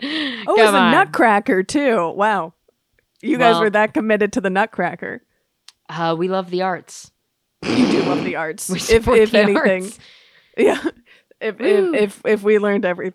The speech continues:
Speaker 1: anything, Sarah Griffith, artist, performer, activist,
Speaker 2: Philanthropist.
Speaker 1: sweetheart.
Speaker 2: Yeah.
Speaker 1: Sweetheart.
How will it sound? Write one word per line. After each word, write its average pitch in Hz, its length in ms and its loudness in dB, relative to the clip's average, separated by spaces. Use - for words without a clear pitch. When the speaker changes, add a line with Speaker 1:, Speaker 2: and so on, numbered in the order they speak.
Speaker 1:
anything, 180 560 -4
Sarah 208 340 0
Griffith, 180 400 -2
artist, 180 540 0
performer, 170 680 -4
activist, 175 720 -2
Speaker 2:
Philanthropist. 165 340 -8
Speaker 1:
sweetheart. 156 500 -2
Speaker 2:
Yeah. 165 140 -4
Speaker 1:
Sweetheart. 165 460 -6